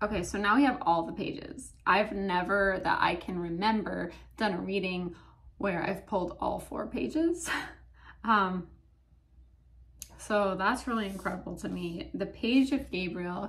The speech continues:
came out, which is the Page of Wands, along with the Nine of Ariel, which is the Nine of Pentacles. And Nine of Pentacles is a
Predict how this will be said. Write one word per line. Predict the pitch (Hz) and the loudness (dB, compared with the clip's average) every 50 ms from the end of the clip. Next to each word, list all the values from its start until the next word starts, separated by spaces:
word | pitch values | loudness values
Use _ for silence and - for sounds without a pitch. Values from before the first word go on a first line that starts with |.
| - - | -8 -8
came | - 208 196 | -8 -6 -4
out, | - - - - | -4 -4 -4 -4
which | - 185 - | -6 -6 -6
is | 202 180 175 - | -6 -6 -6 -8
the | - | -14
Page | - - - 175 185 202 202 | -16 -10 -4 -2 -2 0 0
of | 247 240 - | -2 -2 -2
Wands, | 269 226 185 175 170 170 208 - - - - - - - - - - - | 0 0 2 2 0 -2 -4 -6 -8 -16 -18 -20 -20 -20 -20 -20 -12 -6
along | - 185 196 190 190 190 202 | -2 0 2 4 4 2 2
with | 190 180 170 | 0 -2 -2
the | 175 | -2
Nine | 170 175 170 170 180 196 214 226 | -4 -2 0 0 0 2 2 2
of | 214 190 | 0 0
Ariel, | 185 180 175 175 170 170 170 170 170 | 0 0 0 0 0 -2 -2 -4 -4
which | 170 190 - - 185 | -6 -6 -8 -10 -10
is | 170 | -10
the | - - | -8 -6
Nine | 202 190 180 170 165 170 175 190 | -6 -4 -2 -2 -2 -2 -2 -4
of | 208 - - | -8 -12 -8
Pentacles. | - 185 175 170 - - - - - | -6 -6 -6 -6 -8 -10 -12 -8 -6
And | - - | -6 -6
Nine | 165 160 - | -6 -6 -8
of | - - | -10 -8
Pentacles | - 160 156 - - 226 - - | -8 -8 -8 -6 -10 -12 -10 -8
is | 220 | -8
a | 196 | -6